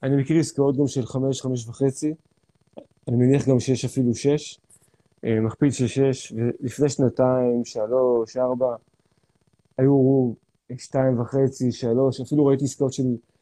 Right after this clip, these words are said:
יש לי לקוח במשרד שמכר לפני שנתיים פעילות באמזון ושופיפיי במכפיל של שתיים נקודה שתיים, עסקה של שמונה מאות, כמעט מיליון דולר זה היה,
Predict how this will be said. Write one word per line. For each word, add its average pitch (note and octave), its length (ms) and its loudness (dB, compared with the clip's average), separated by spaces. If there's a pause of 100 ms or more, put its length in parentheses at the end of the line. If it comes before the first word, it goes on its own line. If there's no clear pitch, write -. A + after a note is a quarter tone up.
(160)
יש C3+ 120 -6
לי D3 80 4
לקוח C#3 200 2
במשרד C3 460 0
שמכר B2+ 360 -2
לפני B2 240 -2
שנתיים C3 720 -2 (720)
פעילות B2+ 280 2
באמזון B2 920 2
ושופיפיי B2+ 560 -4
במכפיל A#2+ 400 -4
של B2+ 140 -6
שתיים C3+ 320 0
נקודה B2 280 -2
שתיים, C3+ 320 -6 (280)
עסקה - 240 -10
של A2+ 260 -6 (420)
שמונה A#2+ 320 -2
מאות, B2+ 220 2 (840)
כמעט D3 260 0
מיליון C3 280 2
דולר C3+ 240 0
זה C3 160 -4
היה, D3+ 160 -4